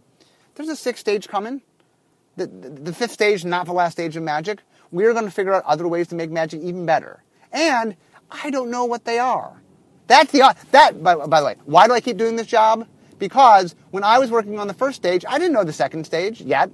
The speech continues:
When I was working on the second stage, I didn't know the third stage. I didn't know the fourth stage. I didn't know the fifth stage. That each,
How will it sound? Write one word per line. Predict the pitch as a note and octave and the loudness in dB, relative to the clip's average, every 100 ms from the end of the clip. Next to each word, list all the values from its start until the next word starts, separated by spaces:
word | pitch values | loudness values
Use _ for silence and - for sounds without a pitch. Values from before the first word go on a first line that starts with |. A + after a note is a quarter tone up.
| _ _ _ _ | _ _ _ _
When | - F#3+ | 0 2
I | |
was | A#3+ | 2
working | B3 | 0
on | - | -4
the | |
second | A#3+ C#4 C#4+ | -4 -4 -4
stage, | A3 F3+ E3 | -2 -2 0
I | F3+ C4+ | 2 2
didn't | E4 | 2
know | B3+ | 0
the | G3 F3 | -4 -4
third | E3+ D3+ | -6 -6
stage. | D3 F3 G#3 C#4+ - _ _ - | -6 -4 -4 -8 -16 _ _ -6
I | |
didn't | A3 D4+ | -4 -2
know | A#3+ | -4
the | F#3 | -6
fourth | - D#3+ | -4 -4
stage. | - A#3+ | -2 -2
I | C4+ | 0
didn't | D#4+ | 0
know | E4 | 0
the | D4+ | -2
fifth | E4+ F4 | -6 -8
stage. | - C3 G#2 G#2 _ _ _ | -6 -8 -8 -14 _ _ _
That | G#3+ | -6
each, | B3 D4 - | -2 -4 -4